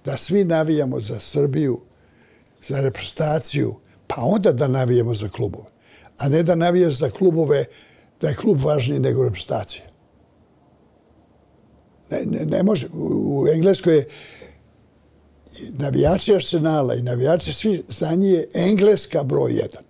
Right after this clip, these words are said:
Nema veze da li igra iko iz, e, Tottenhama, da li igra neko iz ovog kluba, da li ima ovog kluba.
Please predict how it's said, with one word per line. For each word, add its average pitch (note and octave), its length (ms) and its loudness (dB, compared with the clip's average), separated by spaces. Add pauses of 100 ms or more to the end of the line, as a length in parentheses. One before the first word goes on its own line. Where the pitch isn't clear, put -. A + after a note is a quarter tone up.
(500)
Nema G3+ 240 2
veze F#3+ 280 2
da F3+ 120 4
li F3+ 100 6
igra D#3 200 2
iko D3 380 0 (880)
iz, C3+ 320 -2
e, C#3 400 -2 (120)
Tottenhama, C3 760 0 (180)
da A#2+ 200 -2
li D3 140 0
igra C3+ 200 0
neko C3 320 -2
iz A#2+ 140 -2
ovog C3+ 200 0
kluba, C3 320 -2
da B2 120 -2
li B2+ 60 -2
ima B2 120 -4
ovog B2 200 -6
kluba. - 240 -16